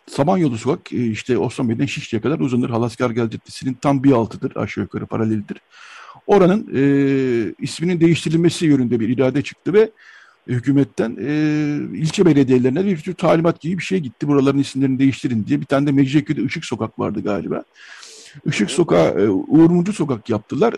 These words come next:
Samanyolu Sokağı da Hrant Dink Sokağı yaptılar. Şimdi, e, yani böyle tuhaf uygulamalar da oluyor. Yani Hrant Dink'in vurulduğu yerle, yaşamıyla hiç ilgisi olmayan bir sokağa Hrant Dink Sokağı ismi verildi. Böylece, "Yani Hrant Dink Sokağı istiyorsunuz, buyurun, oldu." dendi.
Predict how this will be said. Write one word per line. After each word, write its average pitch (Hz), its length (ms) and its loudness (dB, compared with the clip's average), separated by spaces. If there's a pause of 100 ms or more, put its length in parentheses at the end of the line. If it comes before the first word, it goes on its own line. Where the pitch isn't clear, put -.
(240)
Samanyolu 175 460 2
Sokağı 135 360 0
da 202 120 4
Hrant 180 260 2
Dink 196 140 0
Sokağı 107 340 -4
yaptılar. 113 440 -2 (560)
Şimdi, 190 320 0
e, 117 220 4
yani 175 320 4
böyle 185 220 6
tuhaf 190 340 0
uygulamalar 190 560 2
da 139 40 0
oluyor. 123 300 2
Yani 147 220 0
Hrant 165 240 -4
Dink'in 180 420 -6
vurulduğu 156 400 -2
yerle, 180 420 2 (440)
yaşamıyla 175 580 2
hiç 233 240 -6
ilgisi 160 300 -6
olmayan 151 380 0
bir 165 100 2
sokağa 160 460 0 (460)
Hrant 208 300 2
Dink 220 120 -2
Sokağı 131 320 0
ismi 120 240 -2
verildi. 123 340 -2
Böylece, 170 340 4
"Yani 180 200 2
Hrant 185 200 -2
Dink 185 120 -6
Sokağı 156 240 -2
istiyorsunuz, 165 460 -4
buyurun, 156 240 4
oldu." 151 460 4
dendi. 110 460 0